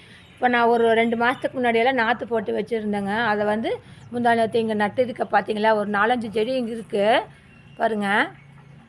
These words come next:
அது இதெல்லாம் கொஞ்சம் ரிமூவ் ஆகும்போது அந்த செடி பூ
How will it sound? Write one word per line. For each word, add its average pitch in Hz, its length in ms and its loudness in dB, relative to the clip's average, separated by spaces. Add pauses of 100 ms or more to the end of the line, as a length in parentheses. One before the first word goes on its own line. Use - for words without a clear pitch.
(1120)
அது 254 140 6 (240)
இதெல்லாம் 294 300 6
கொஞ்சம் 277 240 8
ரிமூவ் 277 260 4
ஆகும்போது 262 400 6
அந்த 247 200 4
செடி 254 220 6
பூ 247 160 -8